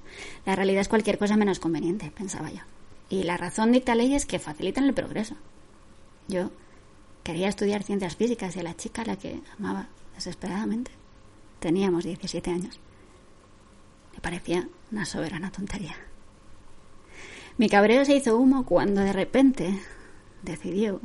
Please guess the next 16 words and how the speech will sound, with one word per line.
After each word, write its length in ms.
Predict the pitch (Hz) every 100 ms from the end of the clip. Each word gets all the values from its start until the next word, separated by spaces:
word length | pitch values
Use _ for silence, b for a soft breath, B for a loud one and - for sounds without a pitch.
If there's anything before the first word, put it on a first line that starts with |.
| 208
cogerme 500 | 196 - 180 190 175
la 80 | 165
mano. 260 | 170 196 - - - - - - - - - -
El 80 | 214
mundo 380 | 175 202 185 - - - - - -
se 80 | -
paralizó. 400 | 151 151 208 - - - - - - - - B B B B B B B - - - - - - - - - -
El 60 |
murmullo 320 | 160 185 208 202
de 60 |
las 160 | 196 -
conversaciones 680 | 196 185 185 - 220 214 -
que 120 | 175
había 240 | 170 202
alrededor 500 | 180 165 151 220 208
desapareció. 640 | - 170 - 185 165 -